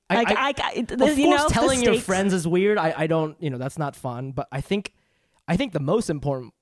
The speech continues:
Speaker 1: thing was telling his wife, and that's probably why he didn't, he paid the initial one. That's crazy that,
Speaker 2: Yeah.
Speaker 1: also, but isn't that illegal? Like,
Speaker 2: I think
Speaker 1: can,
Speaker 2: he spent over, like, twenty thousand dollars.
Speaker 1: can he go to the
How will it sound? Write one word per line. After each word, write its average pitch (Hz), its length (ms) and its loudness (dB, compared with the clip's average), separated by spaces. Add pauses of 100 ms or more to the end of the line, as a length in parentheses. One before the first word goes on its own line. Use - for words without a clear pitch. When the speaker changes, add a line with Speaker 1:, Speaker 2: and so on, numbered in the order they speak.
Speaker 1:
thing 131 220 -6
was 117 140 -8
telling 131 320 -6
his 113 280 -10 (200)
wife, 123 440 -6
and 123 100 -10
that's 123 120 -10
probably 139 200 -6
why 117 200 -8
he 123 100 -10
didn't, 117 280 -10
he 139 120 -10
paid 123 220 -10
the 127 120 -10
initial 120 300 -8
one. 113 140 -10 (300)
That's 247 240 0
crazy 226 800 0
that, 175 320 0
Speaker 2:
Yeah. 196 300 -2
Speaker 1:
also, 403 320 2
but 196 200 -2
isn't 330 220 -4
that 220 60 -4
illegal? 160 400 0
Like, 214 140 2
Speaker 2:
I 247 40 2
think 269 120 2
Speaker 1:
can, 392 40 6
Speaker 2:
he 415 60 4
spent 240 340 -2
over, 190 200 0
like, 165 160 -2
twenty 170 240 -10
thousand - 200 -8
dollars. 175 60 -8
Speaker 1:
can 190 100 0
he 262 80 -4
go 240 200 2
to 247 60 2
the 147 280 0